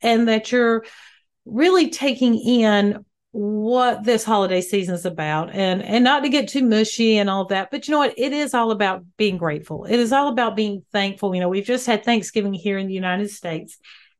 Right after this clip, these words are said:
um, about a month ago. And of course, next comes, you know, Christmas or Hanukkah or Kwanzaa, whatever you celebrate. But I feel like whatever you're celebrating, it's important to be grateful. Now,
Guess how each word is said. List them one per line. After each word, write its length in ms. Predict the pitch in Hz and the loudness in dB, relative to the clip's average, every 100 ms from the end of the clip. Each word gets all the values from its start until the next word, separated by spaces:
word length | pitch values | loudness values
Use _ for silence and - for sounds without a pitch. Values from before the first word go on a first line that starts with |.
| - | -14
um, 200 | 196 196 | -8 -6
about 260 | 202 202 202 | -2 0 2
a 20 | |
month 220 | 202 180 | 0 -2
ago. 380 | 214 190 180 185 - - - | -6 -4 -2 -4 -8 -20 -10
And 60 | 226 | -6
of 40 | |
course, 220 | 226 214 214 | 0 2 4
next 320 | 214 214 - | 2 2 -4
comes, 380 | 247 240 233 233 | -4 -4 -4 -2
you 80 | |
know, 120 | 240 226 | 0 0
Christmas 760 | 220 269 247 247 226 226 226 - | 2 2 2 2 2 2 -2 0
or 280 | 220 220 220 | 4 6 4
Hanukkah 640 | 202 214 208 202 208 208 | 0 0 0 0 -2 -2
or 360 | 202 196 202 202 - - - | -2 0 2 0 -10 -20 0
Kwanzaa, 280 | 285 262 277 | 2 2 2
whatever 320 | 285 311 294 | 2 2 0
you 220 | 254 240 | -2 -6
celebrate. 680 | 226 247 220 196 170 156 151 - - - _ _ _ _ _ _ - _ _ - | -6 -6 -4 -6 -8 -10 -10 -16 -20 -20 _ _ _ _ _ _ -20 _ _ 0
But 180 | 262 | 2
I 180 | 262 339 | 4 0
feel 180 | - 339 | 0 2
like 180 | 269 240 | 2 2
whatever 920 | 233 226 - - 277 359 330 330 320 | 2 0 -4 2 6 6 4 2 0
you're 300 | - 208 262 | -4 0 0
celebrating, 920 | 262 262 240 220 190 185 175 175 180 - | 0 0 0 -2 -4 -4 -2 -4 -6 -4
it's 220 | 277 277 | -2 2
important 580 | 302 254 - 240 220 202 | 2 2 2 2 2 0
to 120 | - | -4
be 100 | 196 | -4
grateful. 520 | 196 180 165 - 143 - - | -2 -2 -2 -8 -14 -16 0
Now, 380 | 226 214 190 | 4 4 2